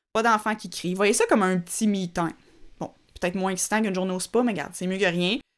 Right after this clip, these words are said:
Allumez-vous une petite chandelle, mettez-vous un petit peu de méditation, une petite musique douce ou de rock, là, peu importe votre, euh, votre style de vie. Mais rendez ça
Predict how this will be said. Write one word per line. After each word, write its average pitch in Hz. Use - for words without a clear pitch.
Allumez-vous 214
une 247
petite -
chandelle, 208
mettez-vous 202
un 220
petit 214
peu 226
de 214
méditation, 196
une 185
petite -
musique 185
douce 175
ou 160
de 165
rock, 170
là, 220
peu 196
importe 185
votre, -
euh, -
votre -
style 190
de 190
vie. 220
Mais 226
rendez 247
ça 226